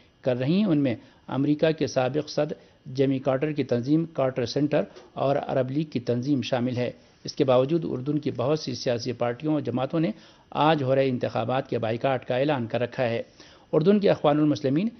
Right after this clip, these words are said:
اسلامک ایکشن محاذ، الوحدہ عوامی پارٹی اور لبرل پارٹی نے اردن کے عام انتخابات کے بائیکاٹ کا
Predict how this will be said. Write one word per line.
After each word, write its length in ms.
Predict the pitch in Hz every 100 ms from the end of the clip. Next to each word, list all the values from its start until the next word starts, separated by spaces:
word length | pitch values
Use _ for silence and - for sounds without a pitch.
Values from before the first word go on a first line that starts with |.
| - _
اسلامک 480 | 160 143 147 165 165 -
ایکشن 400 | 147 - 135 117
محاذ، 320 | 117 127 156 - _ _ _
الوحدہ 520 | - 131 123 139 147
عوامی 380 | 143 127 135 123
پارٹی 380 | 110 123 123 196 - - -
اور 200 | - 139
لبرل 440 | 110 127 165 156
پارٹی 360 | 123 123 127 165
نے 160 | 139 160 - _
اردن 300 | - 139 175
کے 100 | 156
عام 280 | 131 117 135
انتخابات 600 | 123 120 117 117 131 143
کے 100 | 127
بائیکاٹ 520 | 113 113 117 135 123 -
کا 180 | 110